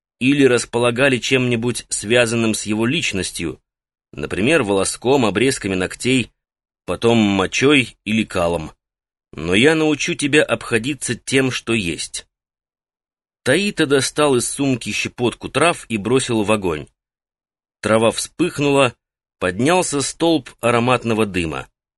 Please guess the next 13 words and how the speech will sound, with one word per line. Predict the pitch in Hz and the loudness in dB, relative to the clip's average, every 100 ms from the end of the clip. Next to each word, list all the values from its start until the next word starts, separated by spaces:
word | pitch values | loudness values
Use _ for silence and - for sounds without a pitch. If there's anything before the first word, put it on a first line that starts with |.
| _ _ _ _ _ _ _ _ _ _ | _ _ _ _ _ _ _ _ _ _
«Это | 95 98 95 | -2 0 0
отгонит | 87 87 104 104 95 | -2 0 2 4 2
любое | 87 92 98 90 | -2 -2 0 0
зло, | 82 90 107 131 - _ _ _ _ - | 0 -2 2 2 0 _ _ _ _ -10
какое | 80 110 113 | -4 2 4
могло | 107 107 117 | 4 2 0
быть | 117 104 - | 0 -2 -2
поблизости», | 104 110 131 80 78 - 76 - _ _ _ _ _ | -4 -2 -4 -4 -8 -8 -12 -14 _ _ _ _ _
объяснил | 82 90 95 - 90 82 | -8 -6 -4 -4 -6 -6
Таита. | - 98 92 82 67 - _ _ _ _ _ _ _ | -4 -2 -4 -8 -12 -16 _ _ _ _ _ _ _
«Смотри | - - 76 - 117 | -16 -12 -10 -6 -4
в | 120 | -2
огонь. | 117 117 107 80 | 0 2 0 0